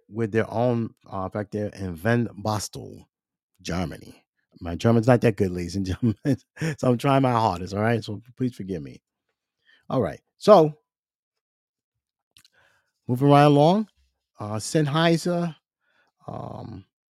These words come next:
oh, let me take this back. In two thousand five, they acquired speaker manufacturer Klein and Hummel, and then one of the grandsons joined the company in two thousand eight. Uh, and then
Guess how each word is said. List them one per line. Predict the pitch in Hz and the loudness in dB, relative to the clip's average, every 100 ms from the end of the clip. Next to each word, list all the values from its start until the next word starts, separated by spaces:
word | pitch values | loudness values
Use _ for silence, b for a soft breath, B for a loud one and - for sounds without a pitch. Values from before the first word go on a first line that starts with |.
| _ _ _ - | _ _ _ -14
oh, | 113 | -8
let | 110 | -8
me | 117 | -8
take | 120 | -10
this | 101 98 | -12 -12
back. | 78 76 _ _ _ _ _ _ _ _ _ | -12 -12 _ _ _ _ _ _ _ _ _
In | 107 | -10
two | - 165 | -6 -2
thousand | 156 143 131 | 0 0 -2
five, | 113 139 104 90 110 _ _ _ _ _ | -6 -4 -4 -4 -8 _ _ _ _ _
they | 107 107 | -4 -4
acquired | 95 - 123 113 110 98 | -4 -4 -2 0 -2 -6
speaker | - 120 117 | -8 -8 -6
manufacturer | 113 110 - 107 - 98 | -4 -6 -6 -10 -10 -16
Klein | - - 117 117 104 | -14 -6 -2 -2 -2
and | |
Hummel, | 98 - 151 120 107 _ _ _ _ _ _ _ _ _ | -4 -2 -2 -2 -8 _ _ _ _ _ _ _ _ _
and | 98 101 101 101 101 98 98 95 98 _ - | -4 -2 0 -2 -2 -2 -4 -8 -14 _ -4
then | 113 107 | -2 0
one | 123 | 0
of | |
the | 110 | -2
grandsons | - 131 147 143 - 87 85 - | -2 0 0 -2 -10 -10 -10 -14
joined | - 98 98 | -6 -2 -2
the | |
company | 92 104 - 101 101 | -2 -4 -2 -4 -4
in | 98 92 90 | -4 -4 -4
two | - 107 | -6 -6
thousand | 107 101 107 110 | -4 -4 -2 -4
eight. | 147 - _ _ _ _ _ _ _ _ _ _ - | -4 -8 _ _ _ _ _ _ _ _ _ _ -12
Uh, | 90 90 92 | -6 -4 -4
and | 98 98 | -6 0
then | 110 107 101 - | 2 2 -2 -6